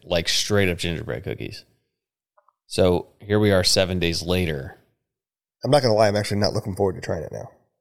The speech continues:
Speaker 1: Yeah, I think it's gonna be, I don't know. I haven't smelled it. I haven't done anything. I'm just holding it. You wanna grab yours so we can do it together? Uh, excuse me.
Speaker 2: Do you wanna grab yours so we can do it together?
Speaker 1: Yeah.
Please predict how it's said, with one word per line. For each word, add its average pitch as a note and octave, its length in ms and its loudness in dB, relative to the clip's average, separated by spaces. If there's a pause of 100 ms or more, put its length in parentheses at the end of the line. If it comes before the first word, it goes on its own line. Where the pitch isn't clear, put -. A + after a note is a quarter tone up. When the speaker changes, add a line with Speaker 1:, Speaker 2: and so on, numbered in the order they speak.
Speaker 1:
Yeah, F#2+ 180 2
I F#2 40 0
think G2 200 0
it's F2+ 100 -2
gonna E2+ 200 -4
be, D#2+ 360 -2
I A#2+ 100 4
don't A#2+ 140 4
know. G#2+ 120 2
I E2+ 100 2
haven't F#2 180 0
smelled G2 300 2
it. D#2+ 80 2
I F2 60 2
haven't F#2+ 160 -2
done E2 140 -4
anything. D#2 280 -6 (100)
I'm F2 80 -6
just - 140 -6
holding E2+ 260 -4
it. A1+ 80 -6
You F#2+ 100 -2
wanna G2 140 0
grab F#2 220 0
yours F#2+ 200 -2
so - 80 -10
we F#2+ 40 -4
can E2+ 80 -4
do E2+ 80 -4
it E2+ 80 -6
together? F2 400 -4 (1040)
Uh, E2+ 460 8
excuse A#2+ 500 2
me. F#2 300 2
Speaker 2:
Do - 80 -8
you - 60 -4
wanna G#2+ 120 -2
grab F#2+ 340 -4
yours G#2+ 300 2
so - 80 -4
we F#2+ 80 -12
can G2 120 -16
do G#2 160 -6
it F#2 80 -10
together? G#2 380 -6 (140)
Speaker 1:
Yeah. F2 180 -4